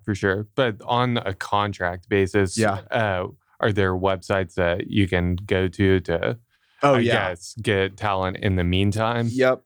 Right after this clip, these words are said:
Speaker 2: There are several websites where you can hire freelance people
Speaker 1: Yeah, yeah.
Speaker 2: for projects, and they're all different types of sites. Um, our director of technology is really into that world. And, I mean, he's worked with people in Russia. We have two people that work for us in India, a group in Mexico.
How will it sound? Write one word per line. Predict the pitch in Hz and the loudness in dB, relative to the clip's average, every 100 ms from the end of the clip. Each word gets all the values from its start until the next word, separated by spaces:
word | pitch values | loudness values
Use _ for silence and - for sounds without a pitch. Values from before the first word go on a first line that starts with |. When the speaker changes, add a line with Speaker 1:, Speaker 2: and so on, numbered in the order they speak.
| _ | _
Speaker 2:
There | 117 | 2
are | 113 | 2
several | - 131 123 123 110 | 0 -2 0 0 2
websites | 110 110 - 104 104 - 104 | 2 2 0 0 0 -4 0
where | 101 98 101 | 2 4 2
you | 104 104 | 2 2
can | 104 | 0
hire | 98 98 | 0 -2
freelance | 95 - 98 98 101 101 | -2 0 2 4 2 2
people | 120 | 2
Speaker 1:
Yeah, | 110 95 | 2 2
yeah. | 120 113 | -2 -4
Speaker 2:
for | - 113 | -4 -2
projects, | 123 117 120 123 120 - | 0 0 0 -2 -2 -8
and | - 101 101 92 62 - _ - | 0 4 4 4 0 -8 _ -4
they're | 104 101 | 0 0
all | - 98 | 2 2
different | 95 95 85 | 2 0 -2
types | - 104 - | 0 -2 -4
of | - | -8
sites. | - 104 101 - - - _ _ _ _ - | -2 0 0 -4 -12 -16 _ _ _ _ -2
Um, | 98 95 | 0 2
our | 110 | 0
director | 110 98 98 113 | 2 0 0 -2
of | 101 | 0
technology | 104 - 95 95 95 98 98 | -2 0 2 2 2 4 4
is | 92 85 - - _ _ _ - | 2 -2 -8 -14 _ _ _ -2
really | 147 147 131 120 98 | 4 6 6 4 4
into | 104 107 | 4 4
that | 107 - | 4 0
world. | 90 101 104 104 | 0 2 2 2
And, | 95 90 | 2 2
I | |
mean, | 104 107 | 4 6
he's | 113 113 | 4 2
worked | 113 107 104 | 0 -2 -4
with | 92 | 0
people | 107 101 101 | 0 2 2
in | 95 | 2
Russia. | 101 110 - 107 104 | 2 0 0 0 2
We | 101 | 2
have | 104 101 - - | 2 0 -4 -2
two | 117 113 101 | 4 4 4
people | 110 110 107 | 2 2 2
that | 101 | 2
work | 98 101 | 0 -2
for | - | 0
us | 104 - | 0 2
in | 85 | 2
India, | 110 117 113 107 107 104 | 6 6 6 4 2 0
a | 92 | -2
group | - 107 107 | 0 2 4
in | 95 | 4
Mexico. | 92 101 - 101 113 110 110 | 2 -2 -8 -2 0 2 0